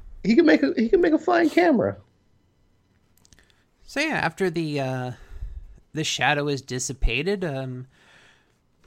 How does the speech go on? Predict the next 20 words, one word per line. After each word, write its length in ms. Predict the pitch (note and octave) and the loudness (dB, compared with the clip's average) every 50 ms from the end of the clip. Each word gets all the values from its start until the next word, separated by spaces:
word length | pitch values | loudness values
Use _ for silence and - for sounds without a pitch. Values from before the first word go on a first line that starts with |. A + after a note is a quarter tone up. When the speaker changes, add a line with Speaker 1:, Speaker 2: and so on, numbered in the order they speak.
| _ - | _ -6
Speaker 2:
the 400 | D3 E3 E3 D3+ D3 C#3+ C#3 - - - | -2 0 0 0 0 -2 -4 -6 -6 -2
Magica 440 | C3+ D3 D3+ F3+ D#3+ F3+ D#3+ F3+ E3 | 2 4 4 4 4 2 -2 -2 -4
still 280 | - - D#3+ D#3 E3 | -4 -4 -2 -4 -2
got 260 | D3 D#3 C#3+ D3+ - | 0 0 0 0 0
the 60 | - D3 | -2 -4
dime, 480 | B2+ A#2+ A2+ C3 D#3+ F#3+ A3 A3 G#3 - - - - _ _ _ _ _ _ - | -2 0 0 0 0 0 -2 -4 -6 -8 -12 -14 -16 _ _ _ _ _ _ -6
and 200 | - G#3+ G#3 G3 | -2 0 0 0
she's 120 | - G3+ F3 | 0 -2 -2
like, 220 | E3 D#3 - - _ _ _ _ _ - - | -2 -2 -4 -6 _ _ _ _ _ -6 0
"Oh, 280 | A#3+ C4 C4 B3+ A#3 F3 | 2 4 6 6 4 4
Scrooge, 560 | - - - - D3 D3+ D#3 D3+ C#3+ B2+ - | 2 -4 -6 -4 -2 -2 0 -2 -2 -2 -2
you 160 | C#3+ D3 - - | -4 -4 -4 -4
idiot. 540 | - A2+ A2+ A2+ A2+ A2+ A2+ A2+ - - - - - | -6 -6 -6 -6 -6 -6 -6 -6 -8 -10 -16 -12 -4
I'm 140 | - C4 A#3+ F#3 | -2 0 2 2
not 180 | D#3 - - - | 0 0 -2 -4
giving 280 | D#3 C3 A#2 B2 A#2+ | -4 -4 -4 -4 -8
it 120 | B2 A2 - | -8 -8 -6
back 280 | A2+ G#2+ A2 A2 - | -4 -4 -4 -4 -4
to 120 | - - A#2+ | -6 -8 -6
you." 240 | A#2 A#2 B2+ C3 | -4 -4 -6 -6